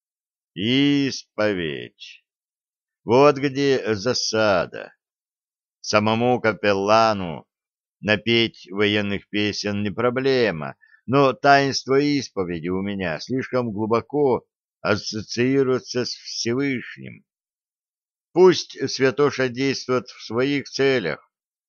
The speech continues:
Пусть его единение с Богом при исповеди только в моей голове, врать не хочу и не буду. Морально легче сказать правду и затем пристрелить капеллана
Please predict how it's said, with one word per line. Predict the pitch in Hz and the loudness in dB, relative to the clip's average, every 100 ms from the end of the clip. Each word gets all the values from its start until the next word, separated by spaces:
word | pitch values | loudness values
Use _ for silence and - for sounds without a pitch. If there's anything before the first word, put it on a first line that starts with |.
| _ _ _ _ | _ _ _ _
Пусть | 120 131 - | 2 2 2
его | 117 113 113 | 2 4 4
единение | 110 98 104 107 110 104 101 | 2 0 -2 0 0 0 -4
с | 76 | -4
Богом | 87 131 127 107 98 85 _ _ _ _ | 0 2 4 2 -2 -4 _ _ _ _
при | 101 113 123 | 0 2 0
исповеди | 110 107 101 104 101 | -2 -4 -2 -2 -4
только | 98 107 95 104 | -2 -2 0 -2
в | 92 | -2
моей | 98 98 92 | -2 0 0
голове, | 98 101 104 135 113 - _ | 2 2 2 0 0 -2 _
врать | 85 110 131 - | -4 4 4 2
не | 123 | -6
хочу | 110 123 120 - 135 87 57 - _ _ - | -6 -6 -6 -8 -6 -6 -8 -16 _ _ -6
и | 113 | 0
не | 135 156 | 2 2
буду. | 147 117 85 55 - _ _ _ _ _ _ _ _ _ _ | 2 -2 -4 -12 -20 _ _ _ _ _ _ _ _ _ _
Морально | 98 135 170 160 | 4 6 6 6
легче | 151 156 - 135 | 4 2 0 -8
сказать | - 123 135 123 | -4 -2 -2 -2
правду | 147 151 127 71 64 60 _ _ _ _ | 2 2 2 -2 -10 -14 _ _ _ _
и | 101 | -4
затем | 110 113 120 123 117 | 0 0 2 2 2
пристрелить | 110 113 - 101 104 120 139 _ - - | 0 -4 -4 -4 -2 -2 -4 _ -20 -16
капеллана | - 101 113 117 117 113 107 101 | -4 -2 0 0 2 2 0 -6